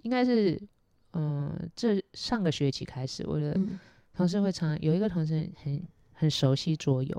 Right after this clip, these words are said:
Speaker 1: 啊。
Speaker 2: 嗯，嗯，嗯。
Speaker 1: 我以前也有去跟别人玩一下桌游，可是就是很，
Speaker 2: 对。
Speaker 1: 很难
Speaker 2: 嗯，嗯，嗯。
Speaker 1: 有一个 group。
Speaker 2: 对，对，对。
Speaker 1: 对，然后最近我的，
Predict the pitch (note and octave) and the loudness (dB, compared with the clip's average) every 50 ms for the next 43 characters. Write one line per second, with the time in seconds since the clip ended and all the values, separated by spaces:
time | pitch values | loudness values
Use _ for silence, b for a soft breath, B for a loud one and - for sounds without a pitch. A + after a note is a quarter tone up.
0 | - F#3+ A3+ A#3 A#3+ B3+ A#3+ A#3+ B3 A#3 A3 A3 A3+ A#3 C4+ A#3 F3 D3 - - | -4 4 8 8 8 8 8 6 6 6 8 10 10 10 8 8 4 0 0 2
1 | D3+ C#3+ D3 D3+ D#3 C#3 B2 - - - D3 - - - C#3+ C#3 C#3+ D#3 F3 E3+ | 2 4 4 4 4 4 2 0 -4 -6 -6 -4 -4 -2 -2 -2 -2 -4 -8 -12
2 | E3 _ _ _ _ - - C#3+ C#3+ C#3 C3+ C3+ B2 A#2+ A#2+ C#3 C3+ B2+ - - | -14 _ _ _ _ -2 0 2 2 2 2 0 -2 -4 -4 -6 -8 -6 -6 -4
3 | C3+ - D3 - D3+ C#3 D#3+ F#3 F3 - - F3 E3+ - - F3 D#3+ C#3 - b | -4 -4 -4 -4 -4 -4 -2 -2 -4 -2 -4 -4 -4 -2 -2 0 0 0 -2 b
4 | b b b b b b b b b b _ _ - - F3+ E3+ D3+ D3 C#3+ C#3+ | b b b b b b b b b b _ _ -2 0 0 0 0 -2 -4 -8
5 | - _ - _ _ - - - E3 D3+ C3+ B2+ B2+ A#2+ A#2+ A#2 A2 A2 A2+ B2 | -10 _ -20 _ _ -20 -6 -2 -2 -2 0 -2 -4 -6 -6 -6 -8 -8 -10 -10
6 | C3 D3 _ G#3+ G#3+ G#3 G#3+ G#3+ G#3 G#3+ - - - - - C#3 C3 - - - | -12 -2 _ 4 4 4 6 6 6 6 4 4 0 -2 -2 -2 -2 -4 -4 -2
7 | F3+ F#3 - - - - - _ _ _ - G3 F#3+ F3+ F3 F3 E3 - - - | -2 -2 -2 -4 -8 -14 -16 _ _ _ -4 -4 -2 -2 -4 -6 -6 -8 -8 -10
8 | - - G3 G3 - - - - - F3+ F#3 G3 G#3+ G#3+ F#3+ E3 D3+ C#3 F3+ - | -10 -8 -6 -6 -6 -6 -6 -4 -2 0 2 2 2 2 2 2 2 0 -4 -2
9 | - G#3 G3 F3+ F#3+ F3+ D#3 C#3 C3 B2+ - | 0 0 0 2 0 0 0 0 -2 -2 -4